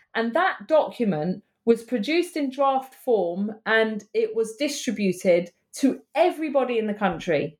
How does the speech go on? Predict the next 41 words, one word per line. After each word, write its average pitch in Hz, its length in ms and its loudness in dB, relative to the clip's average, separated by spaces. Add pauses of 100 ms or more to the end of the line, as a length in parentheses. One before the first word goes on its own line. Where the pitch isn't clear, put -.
I 226 60 0
mean, 262 280 2
everybody, 302 460 0
even 320 260 -2
those 294 200 0
rural 285 320 2
mountains 240 440 -2
I 185 80 4
talked 185 300 -4
about, 160 200 -2
they 196 80 0
had 202 180 0
access 214 420 -4
to 196 60 -2
this 175 140 -2
document. 175 460 0 (560)
And 285 520 0 (360)
not 294 280 0
only 269 180 -2
that, 202 200 0
they 196 80 0
were 196 100 0
given 247 280 0
time 254 240 0
to 233 80 -8
read 233 180 -2
it, 208 100 4
and 226 140 -2
then 247 240 0 (280)
assemblies 269 840 0
were 208 80 0
organized 190 580 0
in 208 80 0
every 277 240 0
workplace, 277 720 -2
in 226 80 -4
every 233 260 2
street, 269 640 -2
in 214 80 -4
every 262 300 0
school 277 680 -2